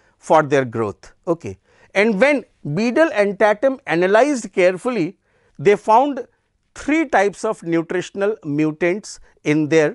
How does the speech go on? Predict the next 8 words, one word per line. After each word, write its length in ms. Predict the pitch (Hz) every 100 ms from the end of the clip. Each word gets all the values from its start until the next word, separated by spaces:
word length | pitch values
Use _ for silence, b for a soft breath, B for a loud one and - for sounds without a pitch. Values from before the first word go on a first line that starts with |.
| -
culture. 380 | 131 113 - 101 - -
Okay. 280 | 147 113 - b b
So 160 | -
let 220 | 208 226 269
us 120 | 247
see 160 | 262
here. 280 | 214 240 156 - _ _ _ _ _ _ _ _ _
First 460 | - - 320 359